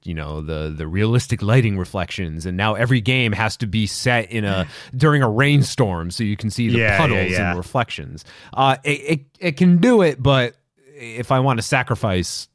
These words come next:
Speaker 1: like, performance and very choppy and just not, uh, conducive to a good gaming experience. But if I turn all
Speaker 2: Right.
Speaker 1: that off, then I'm, I'm sitting pretty, 'cause I've been trying to play new games on. That's the thing. I don't
Speaker 2: Yeah, that's always the,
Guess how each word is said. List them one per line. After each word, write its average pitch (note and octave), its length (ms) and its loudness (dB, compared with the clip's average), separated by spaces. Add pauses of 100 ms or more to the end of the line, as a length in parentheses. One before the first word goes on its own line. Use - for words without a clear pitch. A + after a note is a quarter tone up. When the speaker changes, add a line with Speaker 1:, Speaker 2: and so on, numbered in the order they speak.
(180)
Speaker 1:
like, E2 220 -10
performance E2 720 -4
and C#2+ 360 -16 (880)
very G2+ 280 0
choppy E2+ 600 -2
and D2 140 -10
just D#2 160 -10
not, E2+ 440 -6
uh, C#2+ 380 -8 (800)
conducive A2 460 0
to F#2 140 0
a - 20 -4
good E2+ 220 -4
gaming D#2 320 -6
experience. A#1+ 480 -16
But - 160 -10
if - 80 -10
I F#2+ 80 -6
turn F#3+ 220 2
all F3+ 120 4
Speaker 2:
Right. D3 140 4
Speaker 1:
that C#3 80 2
off, A2+ 380 0
then F#2 300 -4
I'm, E2 460 -6
I'm D#2 460 -10 (160)
sitting - 340 -8
pretty, - 300 -10 (200)
'cause C#3 140 0
I've F#3 60 4
been G3+ 80 4
trying C4 160 4
to E3 60 2
play D3 120 4
new A2 220 0
games D#2 340 -8
on. B1+ 140 -12
That's G2+ 160 -6
the D#2+ 80 -10
thing. - 340 -10 (400)
I G2 60 -10
don't F#2 100 -6
Speaker 2:
Yeah, C3+ 320 2
that's A#2 320 0
always A#2+ 500 2
the, G#2+ 140 0